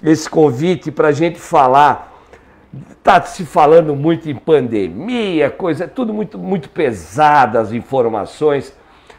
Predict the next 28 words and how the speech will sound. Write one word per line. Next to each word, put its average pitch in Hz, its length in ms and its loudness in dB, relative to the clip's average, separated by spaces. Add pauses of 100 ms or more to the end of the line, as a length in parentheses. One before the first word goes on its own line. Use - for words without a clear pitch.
(120)
E 196 100 -4
você, 170 320 -2
esse 156 160 -2
final 156 260 -2
de 151 120 -8
semana, 131 560 -2 (320)
fez 131 280 -2
a 127 80 4
gente 123 320 -4
dar 117 180 0
gargalhadas 107 920 0 (360)
com 147 120 0
essa 135 400 2
ideia, 113 560 4
com 135 200 -2
esse, 151 440 0 (280)
na 190 100 2
verdade, 123 540 2
é - 20 6
um, 127 160 2
é 123 100 -4
um, 135 160 -2
é 127 120 2
um, 117 200 0
é, 113 60 -4 (260)
é, 101 520 2 (480)
é - 80 -2
um, 139 240 -2